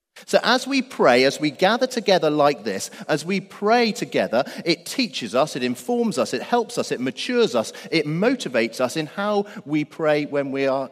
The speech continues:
in private by ourselves with God. A-, and as you look at the Bible, there seem to be two forms of prayer that happen when we gather together.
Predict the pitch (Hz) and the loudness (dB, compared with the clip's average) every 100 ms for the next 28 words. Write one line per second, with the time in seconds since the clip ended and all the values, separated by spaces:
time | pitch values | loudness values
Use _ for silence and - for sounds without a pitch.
0 | - 143 123 123 92 - - 110 110 117 | -6 -6 -4 -6 -6 -6 -4 -4 -4 -6
1 | 92 - 90 - - _ _ _ _ _ | -6 -8 -18 -20 -20 _ _ _ _ _
2 | _ _ _ _ _ _ _ - - - | _ _ _ _ _ _ _ -20 -20 -8
3 | - 196 214 247 302 285 277 - 156 - | -2 4 4 4 2 0 0 2 2 4
4 | 208 196 - 92 190 - - 175 - 269 | 2 0 -6 -6 -6 -8 -6 -4 0 -2
5 | 277 233 208 - - 254 247 - 196 123 | -2 -4 -4 -4 0 0 0 0 2 2
6 | 113 120 143 - - 196 120 92 107 - | 0 -2 -6 -8 -6 0 0 2 -2 -4
7 | - 127 147 - 214 165 - 95 120 - | -12 -2 -2 0 -4 -6 -8 -6 -6 -8
8 | _ 127 143 131 127 131 117 113 107 95 | _ -2 0 0 0 0 -2 -4 -6 -8
9 | - | -10